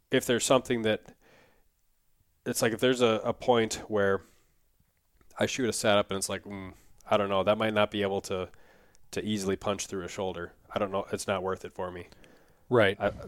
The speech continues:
Speaker 1: that confidence is, I like it too much. So it's like, whatever I would, if I did make a change, it's like it would have to be somewhere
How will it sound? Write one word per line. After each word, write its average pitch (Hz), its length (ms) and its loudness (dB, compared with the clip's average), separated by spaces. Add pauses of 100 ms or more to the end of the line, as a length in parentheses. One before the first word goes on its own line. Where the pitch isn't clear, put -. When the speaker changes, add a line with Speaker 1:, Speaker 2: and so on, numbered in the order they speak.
Speaker 1:
that 107 160 4
confidence 113 500 2
is, 95 360 -6 (540)
I 110 80 0
like 110 220 6
it 101 120 -4
too 110 120 -6
much. 98 400 -4 (920)
So 107 200 2
it's - 160 0
like, 98 340 2 (140)
whatever 117 440 10
I 107 80 12
would, 104 340 2 (220)
if 120 160 2
I 110 80 8
did 123 200 4
make 120 180 6
a 101 40 0
change, 107 460 2
it's 95 160 -2
like 98 180 -2
it 95 60 -6
would 95 120 -2
have 107 260 6
to 110 80 -6
be 101 120 -6
somewhere 101 640 0